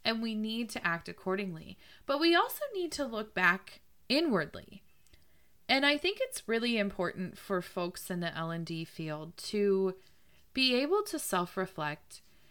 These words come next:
and to admit where we've been wrong and to admit where we've been responsible for inefficiencies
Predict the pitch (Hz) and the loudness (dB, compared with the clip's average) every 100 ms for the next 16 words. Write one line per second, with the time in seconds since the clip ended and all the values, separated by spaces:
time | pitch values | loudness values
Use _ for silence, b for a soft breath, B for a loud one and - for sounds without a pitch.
0 | b - 226 220 - 269 262 214 208 220 | b -2 0 0 -2 0 0 0 0 2
1 | - - 196 190 185 180 175 - 160 151 | 0 -2 0 2 2 2 0 -2 -6 -6
2 | 151 135 - - 185 B B B - 226 | -10 -12 -12 -14 -14 B B B -2 -2
3 | 208 262 247 202 214 302 - 220 202 180 | 0 0 0 0 0 0 -2 0 2 2
4 | 165 240 311 370 302 190 185 165 156 160 | 0 4 8 8 6 2 0 0 -2 -6
5 | - 165 156 151 185 151 143 156 196 - | -4 0 0 -2 -6 -6 -10 -10 -14 -2
6 | 185 - 175 170 - 165 - 156 - 156 | -2 0 -2 -4 -4 -6 -6 -8 -8 -10
7 | 143 143 - | -10 -14 -18